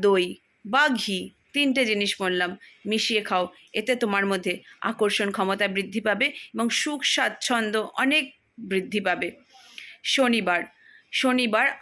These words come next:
আটার সঙ্গে দু ফোঁটা সর্ষের তেল মিশিয়ে খাও, এতে তোমার কাজ যদি দীর্ঘদিন ধরে বারবার ঝুলে থাকে, হচ্ছে না, বারবার তুমি চেষ্টা করছো, কাজটা আটকে যাচ্ছে, তাহলে দেখবে সেই কাজ তোমার সম্পূর্ণ হয়ে গেছে। রবিবার দিন, রবিবার দিন আটার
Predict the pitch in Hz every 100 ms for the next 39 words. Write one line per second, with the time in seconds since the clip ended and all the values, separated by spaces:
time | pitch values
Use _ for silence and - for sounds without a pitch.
0 | 202 208 233 - 214 226 269 226 330 330
1 | 294 269 240 240 - 240 226 214 196 196
2 | 196 190 185 185 - - - - 247 247
3 | 233 226 226 202 190 190 208 214 208 233
4 | - 262 240 226 220 208 214 208 233 226
5 | 196 226 214 214 202 208 214 196 - 196
6 | 190 - - - 185 196 196 254 262 220
7 | 208 196 220 202 196 214 202 190 - -
8 | 190 196 202 190 180 - 233 - - -
9 | - 190 196 196 185 277 262 220 196 196
10 | 185 - 214 320 - 214 190 202 190 190
11 | 180 175 175 - 185 - _ _ - -
12 | - - 196 262 269 220 190 175 180 190
13 | - - _ 190 247 294 226 190 220 -
14 | 202 214